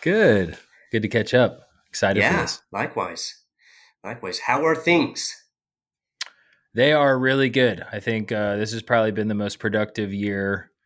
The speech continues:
Speaker 1: uh, that I've had in the last ten.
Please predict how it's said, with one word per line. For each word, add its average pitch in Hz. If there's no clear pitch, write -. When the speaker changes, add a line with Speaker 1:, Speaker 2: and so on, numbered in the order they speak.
Speaker 1:
uh, 95
that 95
I've 95
had 95
in 95
the 95
last 92
ten. 87